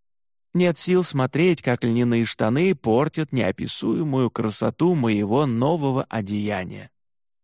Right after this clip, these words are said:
Нуфейль и все его семейство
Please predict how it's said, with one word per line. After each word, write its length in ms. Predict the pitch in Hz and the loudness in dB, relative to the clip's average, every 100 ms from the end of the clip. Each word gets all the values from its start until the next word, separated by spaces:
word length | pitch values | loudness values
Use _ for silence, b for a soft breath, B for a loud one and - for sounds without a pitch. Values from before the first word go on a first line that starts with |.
| _ _ _ _ _ _ - | _ _ _ _ _ _ -4
Нуфейль 760 | 123 127 - 160 160 120 101 - - | 0 0 0 2 2 2 0 -4 0
и 260 | 127 120 | 2 2
все 260 | 113 - 151 | 0 0 2
его 240 | 131 123 | 4 4
семейство 760 | 123 135 151 220 - 113 104 | 2 0 0 0 -2 0 -2